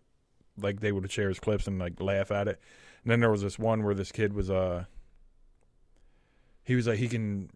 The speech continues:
recite two hundred, uh, numbers from pi.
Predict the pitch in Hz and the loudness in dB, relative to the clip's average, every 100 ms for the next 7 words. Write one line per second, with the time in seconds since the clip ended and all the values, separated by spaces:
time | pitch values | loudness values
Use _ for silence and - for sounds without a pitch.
0 | 113 113 - 107 101 - _ _ _ _ | -6 -4 -2 -2 -2 -6 _ _ _ _
1 | _ _ 135 117 117 101 98 - - - | _ _ 0 2 2 0 0 -6 -18 -16
2 | - 104 98 95 92 95 107 104 101 - | -4 -2 0 -2 -2 -2 -2 0 -2 -4
3 | 92 101 101 113 | -2 0 0 -2